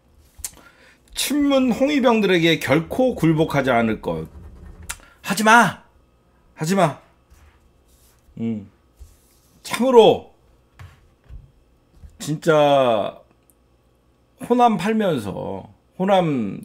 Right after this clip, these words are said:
그 정치 수준 의식 높은 호남 국민들에게 더 이상 박주선, 주승용, 김동철, 권은희, 진짜 이런 사람들,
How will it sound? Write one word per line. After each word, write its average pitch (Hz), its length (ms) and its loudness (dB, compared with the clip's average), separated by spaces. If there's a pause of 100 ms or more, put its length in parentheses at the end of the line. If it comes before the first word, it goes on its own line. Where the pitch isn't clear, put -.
그 127 160 -4
정치 127 320 -4
수준 139 640 -4
의식 139 360 -2
높은 117 340 -2
호남 170 340 -2
국민들에게 120 840 -2 (400)
더 127 160 0
이상 123 600 -2 (360)
박주선, 143 720 -4
주승용, 131 840 -2
김동철, 123 760 -2
권은희, 117 560 -2 (840)
진짜 143 300 -4
이런 135 220 -2
사람들, 110 880 -2